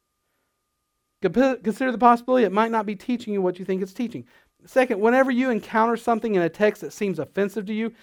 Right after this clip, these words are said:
consider the possibility that you are misunderstanding what the Bible teaches because of your cultural blinders.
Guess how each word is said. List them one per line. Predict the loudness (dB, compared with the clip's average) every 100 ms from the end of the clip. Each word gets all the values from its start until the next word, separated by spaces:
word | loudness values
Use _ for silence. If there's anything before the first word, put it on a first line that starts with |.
| _ -4
consider | -4 2 2 4
the |
possibility | 2 2 2 2 4 4
that | 4 0
you | 2
are | 2
misunderstanding | 4 2 4 0 0 -2 -2 0 -2
what | -4
the | -2
Bible | 0 0 0
teaches | -6 -12 -10 -12 -12 _ _ -16
because | -6 -4 -4
of | -4
your | -4
cultural | -6 -10 -10 -12
blinders. | -8 -8 -8 -12 -20 _